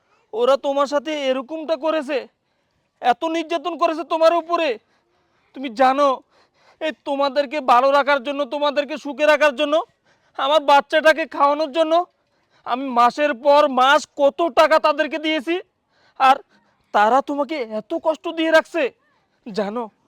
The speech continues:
কত কষ্ট করছি আমি প্রবাসে, মাথার ঘাম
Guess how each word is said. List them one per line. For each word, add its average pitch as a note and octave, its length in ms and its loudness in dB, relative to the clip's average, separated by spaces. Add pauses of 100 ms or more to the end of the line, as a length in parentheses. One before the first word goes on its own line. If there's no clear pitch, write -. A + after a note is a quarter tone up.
(480)
কত G#3 200 -14 (160)
কষ্ট C#4 200 -4 (140)
করছি D4+ 280 -4
আমি C#4+ 240 -2
প্রবাসে, D4 400 0 (540)
মাথার A#3 440 -2
ঘাম A#3+ 220 0